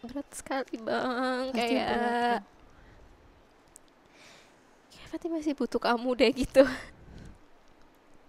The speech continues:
Speaker 1: Tapi ya, ya udah. Janjinya sama Allah mungkin cuma hanya segitu kan umurnya.
Speaker 2: Mm-mm.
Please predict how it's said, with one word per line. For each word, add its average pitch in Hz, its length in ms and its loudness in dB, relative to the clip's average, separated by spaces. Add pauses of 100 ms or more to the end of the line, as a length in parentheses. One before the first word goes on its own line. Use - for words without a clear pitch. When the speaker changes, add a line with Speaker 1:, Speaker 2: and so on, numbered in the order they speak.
(640)
Speaker 1:
Tapi 214 400 -4
ya, 240 320 -2
ya 247 240 -2
udah. 294 240 -12 (1400)
Janjinya 254 400 0
sama 233 320 0
Allah 240 160 2
mungkin 254 240 -6
cuma 285 240 -4
hanya 269 240 -6
segitu 254 400 -8
kan - 160 -16
umurnya. 294 480 -4 (320)
Speaker 2:
Mm-mm. - 460 -8